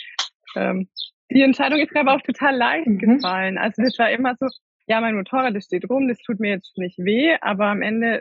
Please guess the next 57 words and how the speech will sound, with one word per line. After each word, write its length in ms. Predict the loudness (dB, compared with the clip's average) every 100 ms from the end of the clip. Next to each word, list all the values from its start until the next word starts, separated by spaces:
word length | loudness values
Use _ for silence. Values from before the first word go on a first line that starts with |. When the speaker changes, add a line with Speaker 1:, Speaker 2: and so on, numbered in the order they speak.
| -4
Speaker 1:
standen 360 | -4 -2 -2
da 100 | -2 -2
irgendwie 480 | -2 -2 -2 -2
halt 220 | -4 -6 -4
fünftausend 600 | -4 -4 -2 -4 -4 -2
Euro 280 | 0 2 0
rum, 260 | 0 0 0
die 120 | -2 -2
ich 60 |
seit 220 | 0 0 0
drei 140 | 0
Jahren 140 | 0
nicht 180 | -2 -2
benutzt 440 | -2 0 0 -4 _ -4
hab. 220 | -2 -4 -8 -20 -20 -20 _ _ _
Und 100 | 0
da 80 | 2
habe 100 | 2
ich 80 | 2
mir 140 | 4
jetzt 160 | 4 0
dann 120 | -4 -2
auch 200 | -2 -2
so 140 | -2
die 140 | -2
Frage 360 | -2 -2 0 0
gestellt, 500 | -4 -4 0 0 0
na 200 | -2 0
ja, 240 | 2 0 0 -6 _ _
vielleicht 440 | 0 4 4 2 -2
wird's 480 | -10 -2 -2 -2 -4
mal 200 | -4 -4
noch 200 | -6 -6
mehr 260 | -2 0 0
wert, 260 | 0 0
weil, 260 | -2 -4 -6 -12 _ _ -20 -20 _ _ _
keine 260 | -18 -12 -6
Ahnung, 340 | -4 0 -2 -4 _ -6
mein 160 | -4
Mann 180 | -2 -2
ist 100 | -2
immer 220 | 0 0
der 80 | 0
Meinung, 260 | 0 -2 -2
ja, 220 | -4 0 2
das, 180 | 2 0 _
das 160 | -4 0
wird 240 | 0 0
nicht 180 | -4 0
weniger 460 | 2 2 2 2 2
wert 200 | 2 2
und 120 | -2
vielleicht 300 | 0 0 0
ja 80 | -6 -6
sogar 260 | -2 -2
noch 200 | -2 -4
mehr. 420 | -2 0 -2 -4